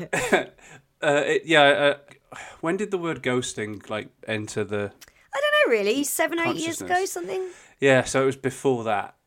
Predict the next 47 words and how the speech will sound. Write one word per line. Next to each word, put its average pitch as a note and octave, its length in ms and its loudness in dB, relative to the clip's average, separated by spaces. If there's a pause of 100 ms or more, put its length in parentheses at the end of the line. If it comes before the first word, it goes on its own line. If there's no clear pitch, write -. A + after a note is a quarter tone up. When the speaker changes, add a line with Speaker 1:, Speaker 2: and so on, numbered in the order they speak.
Speaker 1:
So, - 120 -6
like, B2 160 2
before C3 280 0
there B2 100 2
was A2+ 140 -4
the - 60 -4
concept - 600 -4
of G#2+ 120 -8
ghosting. - 520 -6
So G#2+ 160 -6
it, - 420 -10
it's - 260 -6
not F3 120 0
Speaker 2:
Yeah. D#3+ 100 -2
Speaker 1:
like, G#2+ 320 -2 (400)
it's A2+ 120 -6
not B2+ 100 0
like A#2+ 140 -4
there A#2 100 -6
was A2 180 -6
a, G#2+ 240 -4 (540)
there A2+ 100 -10
was A2 140 -6
a A2+ 40 -4
name A2+ 280 -2
Speaker 2:
wasn't E3+ 200 -4
Speaker 1:
for E3 100 -2
Speaker 2:
word E3 120 0
Speaker 1:
it. D3+ 100 -4
Speaker 2:
for D3+ 140 -12
it. A#2+ 100 -6
Speaker 1:
Yeah, A#2 360 4
so A2 340 -4 (540)
when B2+ 340 -2 (120)
I B2 60 -4
Speaker 2:
I, B2 40 -2
Speaker 1:
realised A#3 380 4
Speaker 2:
when C4+ 180 4
I, C4 120 2
when C#4 200 2
I D4 180 4
was C4+ 140 -4
ghosted, F3+ 580 -2
I E3 320 -2
knew D#3+ 280 -4
the D3 100 -8
word C3+ 320 -8